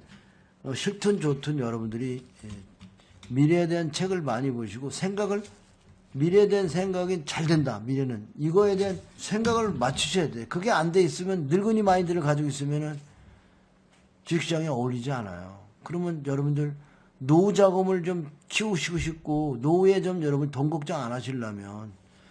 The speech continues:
책들 많이 읽으시고요. 마인드를 바꾸셔야 돼요. 연세가 많아도 마인드를 바꿔야 돼요. 알았죠? 예, 그러면 여러분들 계좌가, 이 결국 그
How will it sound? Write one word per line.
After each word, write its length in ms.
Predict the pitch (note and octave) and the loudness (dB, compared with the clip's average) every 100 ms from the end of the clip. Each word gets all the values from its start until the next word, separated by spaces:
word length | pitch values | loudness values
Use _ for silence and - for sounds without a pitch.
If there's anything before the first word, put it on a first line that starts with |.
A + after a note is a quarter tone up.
| _ _ | _ _
책들 360 | - F3+ G#3 G3+ | -10 -4 -2 0
많이 320 | C#3+ C3 C#3+ | 2 2 2
읽으시고요. 840 | C#3 C#3 C3+ C#3+ B2+ G2 A2+ G#2+ - - - - - | 0 -2 -4 -6 -8 -8 -10 -14 -20 -20 -20 -20 -6
마인드를 500 | A2+ C3+ F#3 F#3 F#3+ | 2 4 4 0 -2
바꾸셔야 600 | - A2 C#3+ C3+ B2 G#2 | -4 -8 -8 -8 -8 -10
돼요. 280 | F#2+ G2 G2+ - _ _ B2+ | -12 -14 -16 -18 _ _ -2
연세가 420 | D#3+ E3+ F#3 F3+ | 0 2 0 0
많아도 640 | C3 B2+ C3 D3+ D#3 - - _ | -2 -2 -4 -4 -6 -10 -18 _
마인드를 440 | E2+ G#2 D#3 E3+ E3+ | -6 -2 -2 -4 -8
바꿔야 440 | - - A#2+ G#2 | -12 -14 -12 -10
돼요. 360 | E2+ D#2+ G#2 G#2 - - - - _ _ | -12 -16 -16 -18 -20 -20 -20 -20 _ _
알았죠? 500 | C3 D3 D3 D#3+ E3+ - _ _ _ _ _ G#2+ | -4 -4 -2 -4 -6 -10 _ _ _ _ _ -14
예, 240 | F#2+ F2 | -12 -10
그러면 380 | - E3 E3+ E3 | -4 -2 0 0
여러분들 400 | C3+ B2 B2 B2 | -2 -2 -4 -6
계좌가, 500 | A#2 A2+ G#2+ G#2 B2 - - _ _ _ _ _ - | -6 -8 -6 -8 -10 -14 -20 _ _ _ _ _ -10
이 120 | D3 | -8
결국 480 | D3 F3+ F3+ G3 - | -4 -2 -2 -4 -6
그 520 | C#3+ C#3 C3 B2+ B2 | -8 -6 -6 -8 -10